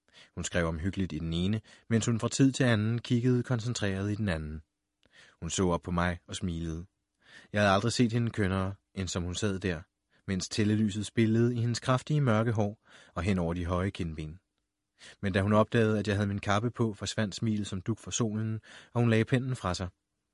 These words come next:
"Jeg smutter lige ned til landsbyen efter forsyninger," sagde jeg. "Ah, det behøver du da ikke, Tom," protesterede hun med bekymring i både stemme og ansigt. "Jeg skal nok gå derned. Så kan du blive her og koncentrere dig om dine studier."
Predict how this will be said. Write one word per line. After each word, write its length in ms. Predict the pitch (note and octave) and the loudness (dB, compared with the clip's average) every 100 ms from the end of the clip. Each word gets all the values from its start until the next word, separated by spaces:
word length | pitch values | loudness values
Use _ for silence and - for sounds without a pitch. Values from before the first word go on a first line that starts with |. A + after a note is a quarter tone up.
| _ _ _ _ _ _ _ _ - | _ _ _ _ _ _ _ _ -4
"Jeg 80 | G#2+ | 2
smutter 260 | B2+ B2 | 4 4
lige 220 | B2+ C3+ | 4 4
ned 140 | D3 C#3 | 4 2
til 260 | D3 C#3 | 4 4
landsbyen 420 | C3 B2+ - C#3+ C3 | 4 0 0 0 0
efter 180 | - | -4
forsyninger," 500 | A#2+ B2+ C3+ A#2+ B2 B2 _ _ _ _ _ | -6 -2 -2 -2 -6 -10 _ _ _ _ _
sagde 220 | - G#2 | -4 -2
jeg. 80 | G2+ - _ _ _ _ _ - | -2 -8 _ _ _ _ _ -16
"Ah, 80 | F#2 | -6
det 80 | F2+ | 2
behøver 220 | G2+ A2+ | 4 4
du 120 | A2+ | 4
da 40 | G2 | 0
ikke, 140 | - | -2
Tom," 220 | G#2+ C2 - _ _ - | -4 -6 -12 _ _ -10
protesterede 460 | G#2 F2 G2+ F2 | -8 -4 -2 -2
hun 200 | F#2+ F2+ E2 | -2 -6 -8
med 100 | F2+ | -8
bekymring 560 | F2+ - G#2+ F#2+ F#2+ | -6 -2 -2 -2 -6
i 20 | E2+ | -6
både 220 | F2+ F2 | -8 -8
stemme 320 | - F2+ F#2 | -6 -4 -4
og 80 | D#2 | -4
ansigt. 340 | D#2+ F2+ - _ _ - - - | -6 -10 -12 _ _ -20 -20 -4
"Jeg 120 | G#2+ | 0
skal 100 | C3 | 4
nok 160 | A#2+ A2 | 2 2
gå 80 | A2+ | 0
derned. 280 | G#2 F#2 - _ _ _ | 0 -4 -6 _ _ _
Så 60 | - | 0
kan 120 | C#3+ | 2
du 60 | D3 | 4
blive 160 | D#3+ | 6
her 100 | D3+ | 6
og 60 | C3+ | 6
koncentrere 440 | C#3 B2 B2+ B2+ | 2 0 2 2
dig 60 | B2+ | 2
om 100 | A#2+ | 2
dine 140 | A#2 | -2
studier." 360 | - A2 G#2 | 0 -2 -2